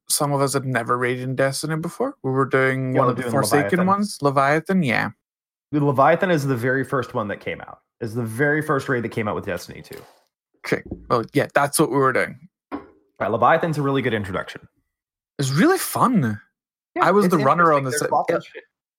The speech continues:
Speaker 2: There's a lot of interesting shit, there's a lot of mechanics, and it's such a small group that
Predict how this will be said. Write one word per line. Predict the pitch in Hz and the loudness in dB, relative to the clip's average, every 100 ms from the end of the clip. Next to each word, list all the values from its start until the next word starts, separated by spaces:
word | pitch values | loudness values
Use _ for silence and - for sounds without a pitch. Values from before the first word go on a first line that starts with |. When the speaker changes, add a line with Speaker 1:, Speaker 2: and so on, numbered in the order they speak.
| _ _ 156 | _ _ -2
Speaker 2:
There's | 143 | 2
a | |
lot | 165 185 | 4 4
of | 196 | 4
interesting | 165 147 165 165 139 | 0 -2 -2 -2 -4
shit, | - 147 131 | -2 -2 -2
there's | 131 | 0
a | 139 | 2
lot | 135 | 2
of | 127 | 0
mechanics, | 113 123 110 101 - | -4 -4 -4 -6 -8
and | 110 | -10
it's | 110 | -6
such | 160 156 | -4 -4
a | 151 | -4
small | - - 127 123 120 | -6 -4 -2 0 -2
group | 107 110 143 202 - _ | -4 -6 -6 -6 -14 _
that | 117 107 101 - | -4 -2 -2 -6